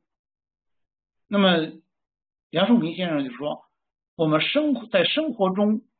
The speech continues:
就是最尽力去做，还是要看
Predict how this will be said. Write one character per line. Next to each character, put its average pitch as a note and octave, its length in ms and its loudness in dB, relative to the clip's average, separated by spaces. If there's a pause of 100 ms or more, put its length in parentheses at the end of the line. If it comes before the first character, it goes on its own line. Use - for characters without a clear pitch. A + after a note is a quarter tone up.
(140)
就 F3+ 160 0
是 D3+ 380 -6 (160)
最 C4+ 400 2
尽 A#3 260 0
力 F3+ 240 -2
去 F#3 220 -6
做， - 420 -2 (1200)
还 D#3 180 -2
是 F3+ 120 -2
要 D#3+ 180 2
看 - 380 -8